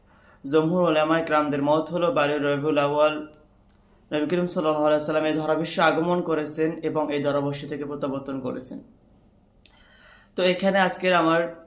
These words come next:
বিশেষ কিছু কথা রয়েছে, যে আমরা ইতিমধ্যেই সোশ্যাল মিডিয়ায় আমরা দেখতে পেয়েছি যে কিছু লোক তারা স্লোগান দিতেছে, বিভিন্ন ব্যানার নিয়ে স্লোগান দিতেছে যে তারা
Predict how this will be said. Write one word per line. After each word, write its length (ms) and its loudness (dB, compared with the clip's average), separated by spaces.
বিশেষ 380 -4
কিছু 260 -8
কথা 260 2
রয়েছে, 680 0
যে 300 2
আমরা 300 4
ইতিমধ্যেই 680 -2
সোশ্যাল 300 -4
মিডিয়ায় 360 2
আমরা 120 2
দেখতে 300 -4
পেয়েছি 640 -6
যে 180 0
কিছু 260 -4
লোক 440 4
তারা 560 6
স্লোগান 540 4
দিতেছে, 500 0
বিভিন্ন 400 2
ব্যানার 440 4
নিয়ে 160 4
স্লোগান 460 0
দিতেছে 400 -4
যে 200 0
তারা 280 2